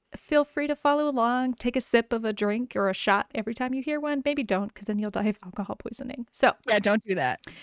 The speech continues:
Speaker 1: uh, according to the Romanian Journal of Legal Medicine and these authors,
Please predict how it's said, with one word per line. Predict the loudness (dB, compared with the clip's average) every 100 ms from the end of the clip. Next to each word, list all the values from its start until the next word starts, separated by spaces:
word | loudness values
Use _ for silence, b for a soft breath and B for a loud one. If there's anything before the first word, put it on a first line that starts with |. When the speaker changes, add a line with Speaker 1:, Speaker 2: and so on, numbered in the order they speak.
| B B B
Speaker 1:
uh, | 4 4 0 _ _ _ _ _ _
according | -2 4 4 4
to | 2
the |
Romanian | 0 0 0 0 0
Journal | 0 -2 -2 -4
of | -2
Legal | -2 0
Medicine | -2 -2 -2 -2
and | 0
these | -2 -2
authors, | -4 -6 -6 -6 -10